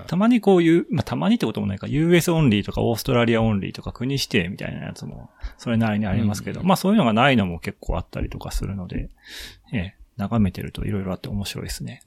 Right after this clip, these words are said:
Speaker 1: うん。はい。で、次に、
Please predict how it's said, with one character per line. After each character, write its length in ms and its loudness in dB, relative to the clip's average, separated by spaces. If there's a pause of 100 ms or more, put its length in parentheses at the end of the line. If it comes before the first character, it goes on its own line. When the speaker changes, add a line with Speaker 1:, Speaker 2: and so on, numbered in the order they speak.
(840)
Speaker 1:
う 60 -12
ん。 340 -18 (640)
は 240 -8
い。 80 -20 (880)
で、 220 -4
次 320 -4
に、 340 0